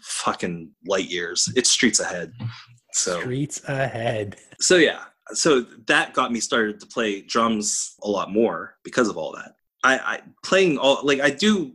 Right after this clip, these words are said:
Speaker 1: tinker with all the instruments 'cause we, like, we've, I mean, we've all, you played guitar, but, I mean, we would, we'd do the whole switch off instruments and let's jam.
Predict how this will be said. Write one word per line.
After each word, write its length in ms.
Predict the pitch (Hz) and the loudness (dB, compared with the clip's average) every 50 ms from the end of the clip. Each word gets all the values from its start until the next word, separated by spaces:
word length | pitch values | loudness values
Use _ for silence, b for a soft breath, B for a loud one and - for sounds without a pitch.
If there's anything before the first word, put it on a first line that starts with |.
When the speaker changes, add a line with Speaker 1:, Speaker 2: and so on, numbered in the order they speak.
| _ _ - | _ _ -4
Speaker 1:
tinker 420 | - - 180 170 170 - 110 104 | 0 2 2 0 2 2 2 2
with 180 | 104 95 - - | 2 0 -2 -2
all 120 | 95 92 | -2 -2
the 120 | 87 87 | -2 -4
instruments 720 | 87 85 85 - - - 78 78 92 120 - - - - _ - - | -4 -2 -2 -2 -2 -2 -4 -4 -4 -2 -2 -2 -4 -6 _ -6 0
'cause 200 | - 127 113 113 | 2 2 2 4
we, 160 | 110 117 110 | 4 2 4
like, 180 | - 113 113 104 107 | 4 0 -2 2 4
we've, 220 | 123 117 110 - - _ _ - | 4 4 4 2 -8 _ _ 2
I 40 | 113 | 4
mean, 180 | 120 117 113 113 | 6 6 6 6
we've 160 | 120 113 113 | 6 6 6
all, 420 | 120 127 123 120 113 107 104 - - _ _ _ - - | 6 6 8 8 8 6 6 2 -4 _ _ _ -4 2
you 140 | 120 127 127 | 2 2 4
played 240 | - 170 127 107 | 4 2 2 2
guitar, 360 | 110 107 - 143 135 123 110 104 | 2 0 4 6 6 6 6 4
but, 200 | 107 107 98 - - - | 4 2 0 0 0 2
I 60 | 117 | 4
mean, 220 | 117 110 107 107 120 | 4 4 4 4 4
we 100 | 143 180 | 4 6
would, 260 | 185 147 110 - - _ _ - - _ - | 6 4 4 2 -6 _ _ -20 -14 _ 0
we'd 200 | 131 143 127 120 | 0 0 0 4
do 340 | - 131 127 120 113 107 101 | 4 6 8 8 6 4 2
the 200 | 98 - 95 95 | 0 -2 -2 -2
whole 220 | 95 107 107 98 90 | 0 2 2 2 2
switch 320 | - - - 110 101 - | 2 2 2 2 2 2
off 300 | 104 98 98 98 - - - | 2 0 0 -2 -6 -6 -4
instruments 560 | 110 104 - - - 98 98 95 95 - - 95 | -2 -2 -2 -2 -4 -6 -6 -6 -4 -4 -6 -6
and 140 | 92 92 | -6 -6
let's 220 | 92 90 90 - - | -6 -4 -2 -2 -2
jam. 480 | - 92 92 90 87 95 104 107 104 | -2 -4 -6 -6 -6 -6 -6 -6 -6